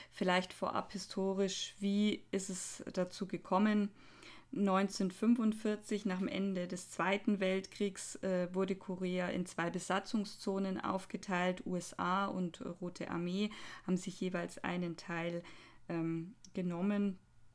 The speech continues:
Neunzehnhundertachtundvierzig wurde dann von beiden Seiten, Süd- wie Nordkorea,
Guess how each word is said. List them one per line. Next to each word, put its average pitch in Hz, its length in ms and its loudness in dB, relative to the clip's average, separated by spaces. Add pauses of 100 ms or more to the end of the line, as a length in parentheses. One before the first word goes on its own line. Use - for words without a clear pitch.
(440)
Neunzehnhundertachtundvierzig 185 1300 -2
wurde 185 180 -2
dann 175 240 0
von 175 240 -4
beiden 185 380 2
Seiten, 185 380 0
Süd- 196 280 -4
wie 180 80 0
Nordkorea, 180 880 2